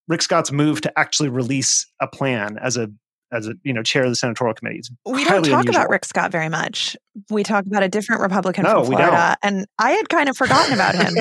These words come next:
Speaker 1: <laughs>
Speaker 2: So if the goal
Speaker 1: I know.
Speaker 2: was to remind us of who he was, it worked. Um, and Rick Scott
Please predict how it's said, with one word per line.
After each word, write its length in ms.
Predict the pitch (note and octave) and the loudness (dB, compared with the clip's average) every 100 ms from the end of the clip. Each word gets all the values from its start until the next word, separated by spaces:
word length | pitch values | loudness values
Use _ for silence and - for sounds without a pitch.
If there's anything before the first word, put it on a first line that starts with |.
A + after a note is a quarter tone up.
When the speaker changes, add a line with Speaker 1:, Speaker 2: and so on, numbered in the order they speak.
| - | 2
Speaker 1:
<laughs> 140 | A#3 | 0
Speaker 2:
So 360 | A#3+ G#3+ G#3 F#3+ - - - _ _ _ _ | 4 4 4 2 -4 -12 -20 _ _ _ _
if 240 | B3 C4 - | 0 0 0
the 160 | C4+ | 0
goal 140 | B3 B3+ | 4 6
Speaker 1:
I 120 | F3+ | 6
know. 300 | G#3+ E4 F#3+ | 6 8 6
Speaker 2:
was 140 | B2+ - | 2 -2
to 640 | - A#3 A3 G#3+ G#3 G3+ - | -2 0 2 0 0 -2 0
remind 380 | G3 G3 G#3+ | 2 2 2
us 300 | G#3+ F#3 - - | 2 0 -4 -2
of 260 | F#3+ F3 F3 - _ - | 0 0 -4 -18 _ -8
who 120 | G3+ | -6
he 160 | F#3 F#3+ | -4 -2
was, 320 | G3 A3 F3+ | 2 2 0
it 200 | F#3+ F#3 - | -4 -4 0
worked. 440 | G#3 - - - - | 0 0 -4 -12 -4
Um, 460 | G#3 G3 F3 E3+ F#3 - | 2 4 4 0 -4 -2
and 200 | A3 G3+ | -2 0
Rick 180 | A3+ - | -2 -4
Scott 380 | - B3 A3 | -2 0 2